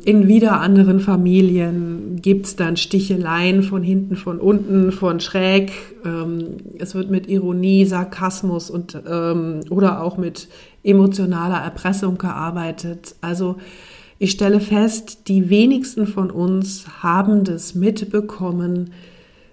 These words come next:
sich gut abzugrenzen, Nein zu sagen,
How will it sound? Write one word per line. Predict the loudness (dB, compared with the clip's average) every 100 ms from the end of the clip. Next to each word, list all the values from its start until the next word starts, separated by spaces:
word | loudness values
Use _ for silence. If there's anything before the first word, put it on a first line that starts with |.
| -12
sich | -6 -6 -4
gut | 0 0 0 -8 -18 _ _ _ _ _
abzugrenzen, | -6 -6 -6 -4 -2 -2 0 0 0 -4 -4
Nein | -2 0 0
zu | -2
sagen, | -6 -6 -4 -4 -6 -8 -10